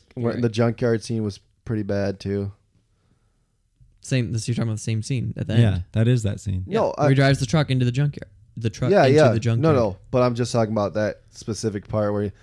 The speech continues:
Speaker 1: the guy's like, "I got you now," and he's taking, like, twenty-five minutes to shoot the guy. He's, like, in his tar-, his crosshairs.
Speaker 2: Mm.
Speaker 3: Yeah, but that
Speaker 1: And then she comes. The,
Speaker 3: would you have
Speaker 1: the,
Speaker 3: been happy
Speaker 1: her
Speaker 3: if he did
Speaker 1: assistant
Speaker 3: shoot
Speaker 1: comes.
Speaker 3: him? <laughs> That would have been dark.
Speaker 1: Yeah, then he could.
Speaker 3: <laughs> Like,
Speaker 1: Well,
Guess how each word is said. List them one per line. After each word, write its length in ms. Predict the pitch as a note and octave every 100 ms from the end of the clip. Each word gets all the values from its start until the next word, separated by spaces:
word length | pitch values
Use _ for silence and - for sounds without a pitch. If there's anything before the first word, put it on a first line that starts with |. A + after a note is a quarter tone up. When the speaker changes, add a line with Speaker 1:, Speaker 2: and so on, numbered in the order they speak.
| -
Speaker 1:
the 60 | A2+
guy's 240 | A#2 A2+
like, 160 | G#2+ G#2 - - -
"I 140 | G#2
got 300 | G2 G#2+ G#2+
you 120 | A#2 A2+
now," 400 | A#2 G#2+ G2+ G#2
and 80 | A2
he's 140 | G2+
taking, 200 | G#2+ G#2
like, 120 | G2+ F#2+
twenty-five 420 | G2+ F#2+ F#2+ F#2
minutes 240 | F#2 F#2
to 80 | -
shoot 240 | - G2 F#2+
the 80 | F#2+
guy. 380 | F#2 F#2+ F#2 -
He's, 200 | G#2 F#2+
like, 120 | G2 F#2+
in 60 |
his 140 | F#2+ -
tar-, 260 | F#2 F2 -
his 120 | -
crosshairs. 560 | - G2 F#2+ G2 F#2+ F#2
Speaker 2:
Mm. 240 | A2+ G#2
Speaker 3:
Yeah, 140 | B2+
but 120 | G#2+ G#2+
that 200 | B2 A#2+
Speaker 1:
And 100 | B2+
then 120 | C3+
she 180 | - C#3
comes. 320 | C#3 C3 -
The, 140 | B2+
Speaker 3:
would 140 | A#2+ B2
you 80 | D3
have 60 |
Speaker 1:
the, 60 | D3
Speaker 3:
been 80 | C3+
happy 280 | C3 C3+
Speaker 1:
her 80 | C#3+
Speaker 3:
if 60 | C#3+
he 40 |
did 80 | G2+
Speaker 1:
assistant 220 | D#3 B2 D3
Speaker 3:
shoot 60 | E3
Speaker 1:
comes. 260 | F3 D#3
Speaker 3:
him? 60 | C3+
<laughs> 0 |
That 120 | C#3
would 60 | C#3+
have 80 | B2+
been 160 | A2+
dark. 220 | A2+ A#2 A2+
Speaker 1:
Yeah, 240 | F#3 B2
then 120 | B2+
he 120 | C#3 G#3+
could. 140 | C#3+
Speaker 3:
<laughs> 20 |
Like, 240 | E3 D#3 -
Speaker 1:
Well, 220 | F#3+ E3+